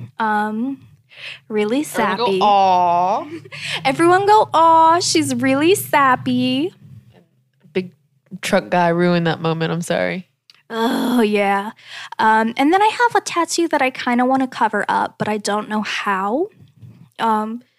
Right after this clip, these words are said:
Speaker 1: it's the alien.
Speaker 2: Oh, why?
Speaker 1: Well, it's not very well done.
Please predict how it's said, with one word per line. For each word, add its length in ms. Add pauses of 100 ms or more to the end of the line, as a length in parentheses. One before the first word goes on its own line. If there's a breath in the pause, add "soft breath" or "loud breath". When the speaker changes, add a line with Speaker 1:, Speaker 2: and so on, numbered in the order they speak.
(340 soft breath)
Speaker 1:
it's 220
the 140
alien. 680 (260)
Speaker 2:
Oh, 260
why? 340 (600 loud breath)
Speaker 1:
Well, 380
it's 220
not 280
very 300
well 340
done. 600